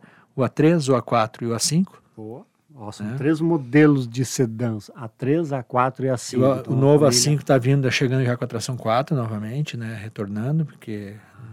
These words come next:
Speaker 1: mudou, isso é importante, né?
Speaker 2: Legal.
Speaker 1: Porque tem clientes que ficaram órfãos do, do, da tração.
Speaker 2: Tração, né?
Speaker 1: Da tração.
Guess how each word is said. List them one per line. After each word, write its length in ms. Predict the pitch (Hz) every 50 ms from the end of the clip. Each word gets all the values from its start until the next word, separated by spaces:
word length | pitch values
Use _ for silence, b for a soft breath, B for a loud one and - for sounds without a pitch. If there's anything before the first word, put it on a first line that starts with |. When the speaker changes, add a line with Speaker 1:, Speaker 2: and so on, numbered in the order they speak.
| 110 107
Speaker 1:
mudou, 420 | 107 104 98 101 104 113 127 135 131
isso 180 | 117 - -
é 40 | 123
importante, 680 | 117 110 - 101 - - - 110 117 143 147 - - 101
né? 160 | 98 101 104 113
Speaker 2:
Legal. 320 | 139 135 139 127 117 -
Speaker 1:
Porque 160 | - - 107 104
tem 160 | - 117 113
clientes 420 | - - 107 110 117 120 - -
que 640 | - - 127 120 117 113 110 107 104 104 101 101 98 -
ficaram 400 | - - - - - 113 113 107
órfãos 420 | 101 104 120 123 - - 120 107 98
do, 200 | 98 95 101 107 _ _ _ _ _
do, 260 | 117 110 104 117 110
da 160 | 104 107 110 107
tração. 480 | - 113 101 - - 120 123 139 165 170
Speaker 2:
Tração, 480 | - 117 117 - - - 123 120 117
né? 200 | 113 110 110 107 -
Speaker 1:
Da 140 | 107 104
tração. 300 | 101 120 117 117 117 117